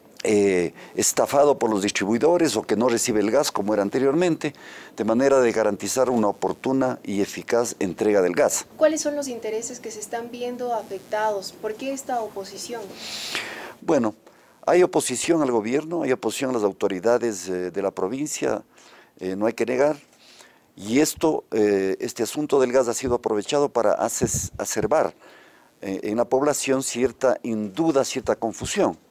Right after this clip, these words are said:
Speaker 1: Pero como estamos con esta campaña de difusión masiva a través de los medios y de la, del puerta a puerta, esperamos que la población nos apoye y comprenda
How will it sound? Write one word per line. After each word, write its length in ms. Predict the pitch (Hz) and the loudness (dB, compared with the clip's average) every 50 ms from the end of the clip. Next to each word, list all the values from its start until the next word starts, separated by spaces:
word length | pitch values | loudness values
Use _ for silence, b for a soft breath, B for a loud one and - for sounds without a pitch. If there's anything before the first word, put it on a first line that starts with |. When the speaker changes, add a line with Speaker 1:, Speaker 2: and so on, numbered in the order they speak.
| B B B B B B B B B B B _ | B B B B B B B B B B B _
Speaker 1:
Pero 180 | - 107 107 | 0 0 2
como 220 | - 117 113 107 101 | 2 0 0 -2 -2
estamos 340 | - - 156 156 165 151 - | 0 2 2 2 2 0 0
con 160 | - 131 135 | 0 0 0
esta 220 | 143 - 139 120 | 0 0 -2 -2
campaña 480 | - 110 104 - - 120 131 135 131 117 | -2 -4 -4 -2 0 0 0 2 2 0
de 80 | 107 | 0
difusión 480 | 98 95 - - 95 - - 131 127 131 | -2 -4 -6 -10 -12 -8 -6 -6 -4 -2
masiva 520 | 139 143 - - 151 127 101 104 117 - B B B B B B B B - - | -2 -2 -2 -2 -2 0 0 0 0 -2 B B B B B B B B -20 -18
a 80 | - | -10
través 300 | - 95 95 104 120 120 | -4 0 0 0 2 2
de 60 | 127 | 2
los 180 | 131 151 139 131 | 2 0 0 0
medios 480 | 139 143 120 110 117 120 113 - - - | 0 0 0 0 -2 -4 -4 -8 -12 -16
y 120 | - - 101 | -14 -6 -2
de 80 | 101 | -2
la, 100 | 98 90 - - | -2 -2 -2 -6
del 200 | 95 101 95 87 | -6 -6 -6 -4
puerta 280 | - 113 139 - 143 | -4 -6 -4 -2 -2
a 40 | 135 | -4
puerta, 440 | - - 139 139 - - 135 120 B B B B B B B B - | -2 -2 -2 -2 -2 -2 -4 -4 B B B B B B B B -20
esperamos 500 | - - - 113 110 131 135 139 131 - | -14 -2 2 2 4 4 4 2 -2 -2
que 240 | - - 120 117 - - - | 0 2 2 2 2 0 0
la 140 | 101 98 | 0 0
población 680 | 95 - _ - 110 98 95 95 - - 131 143 143 123 | 0 0 _ -2 -2 -2 -2 -2 -4 -4 -4 -4 -4 -2
nos 160 | 113 110 92 95 | -2 0 0 0
apoye 400 | 90 - - 117 143 143 135 127 | 0 0 0 0 0 0 0 -2
y 60 | 107 | -2
comprenda 680 | - - 104 92 82 - 139 147 151 147 139 139 131 | -2 -2 -4 -2 -2 -2 0 0 0 0 0 -2 -2